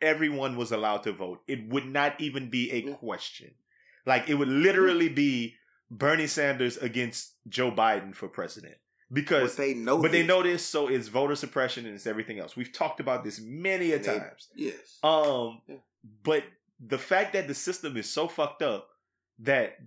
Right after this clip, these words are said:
Speaker 1: the party who has won the popular vote for the last twenty years, like, more people voted for the, the Democrat than the Republican.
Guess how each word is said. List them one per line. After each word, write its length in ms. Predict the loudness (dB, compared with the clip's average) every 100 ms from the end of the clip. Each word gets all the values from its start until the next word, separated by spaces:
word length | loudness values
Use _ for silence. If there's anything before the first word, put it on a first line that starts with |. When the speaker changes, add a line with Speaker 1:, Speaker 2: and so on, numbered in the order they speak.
| -12
Speaker 1:
the 120 | -4 -4
party 380 | 2 2 2
who 200 | 0 0
has 140 | 0 -2
won 240 | -2 -2
the 80 | -2
popular 640 | -6 -2 0 0 0 0
vote 380 | -2 0 -2 -4 _ _ _
for 240 | -4 0 2
the 140 | 2
last 540 | 2 2 0 -2 -10 _ _ _
twenty 360 | -8 -2 -2 -2
years, 640 | 0 2 0 -2 -8 -16 _ _ _ _ _ _ _
like, 340 | 2 2 2 -10
more 460 | -2 2 4 4 4
people 280 | -2 -2 0
voted 340 | 2 2 0
for 160 | -2 0
the, 260 | 0 -2 -4
the 140 | -4
Democrat 480 | -2 -2 0 0 0
than 80 | -4
the 60 |
Republican. 520 | -4 -2 -4 -6 -8